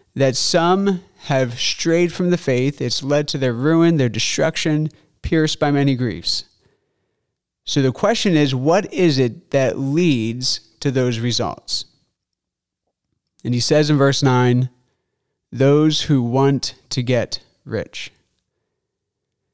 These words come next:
Falling into temptation and snares is rooted in evil or corrupted desires. He says it's what you want. You want to get rich. And that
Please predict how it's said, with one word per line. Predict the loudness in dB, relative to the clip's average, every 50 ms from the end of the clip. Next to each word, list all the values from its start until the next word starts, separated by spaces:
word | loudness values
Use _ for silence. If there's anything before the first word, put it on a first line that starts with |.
| _ _ _ _ _ _ _ _ _ _ _ _ _ _
Falling | _ -6 -2 0 2 2 4 4 4 4 4
into | 4 4 4 2 0
temptation | 2 0 0 0 2 2 2 2 2 0 0 0 0 0 -2 -2 -6 _ -20 -20 -20 _ -6 -2
and | 0 0
snares | 0 0 -2 -2 0 2 2 2 2 2 2 0 0 -2 -2 -2
is | -2 0 0 0 0
rooted | -2 -2 0 2 4 4 4 4 4 4 4 4 2 0 -2 -2 -4 -12 _ _ _ _ -10
in | -2 0 2 2 2 0 0
evil | 2 2 4 4 4 4 4
or | 4 4 2 2 0 -2
corrupted | 0 0 0 2 0 0 0 -4 -4 -2
desires. | -2 -2 -2 -2 -2 -2 -4 -6 -10 -8 -6 -6 -6 -6 -10 _ _ _ _ _ _ _ _ _
He | -8 -4
says | -2 0 0 2 2
it's | 0 0 0
what | 0 0 0 0
you | -2 0
want. | 2 2 2 2 0 -2
You | -2 0 2 2
want | 2 0 0 0 0 2 2 2 0 -2 -6 -10 -10 -10
to | -4 -4 -2
get | 0 2 0 0 0 -2 -6 -10 -12 -14 _ _ _ -12
rich. | -6 -2 -2 -2 -2 -2 -4 -8 -8 -8 _ _ _ _ _ _ _ _ _ _ _ _ _ _ _
And | -4 0 0 2 2
that | 2 2 2 2 0 -2 -8 _